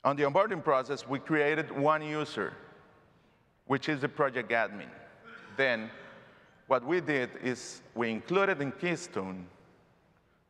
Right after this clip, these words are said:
this project admin role. And we added in Horizon a new tab that you can see on the screen, which is called Project Admin. So this new role was able to create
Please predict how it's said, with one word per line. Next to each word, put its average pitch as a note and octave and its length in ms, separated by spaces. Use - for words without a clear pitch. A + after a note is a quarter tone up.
this C#3 200
project D3+ 380
admin B2 380
role. A#2+ 300
And C#3+ 220
we D3 180
added G#3+ 360
in F3+ 400
Horizon C3 800
a A#2+ 120
new F3 200
tab A2+ 420
that A2 140
you C3+ 80
can C#3+ 200
see F3 280
on D3 100
the A2 80
screen, G2+ 420
which C#3+ 180
is D3+ 120
called D3 260
Project A2+ 320
Admin. G#2 380
So A#2 320
this D3 160
new F#3+ 200
role C#3+ 680
was B2 340
able B2+ 600
to C#3+ 100
create D3 500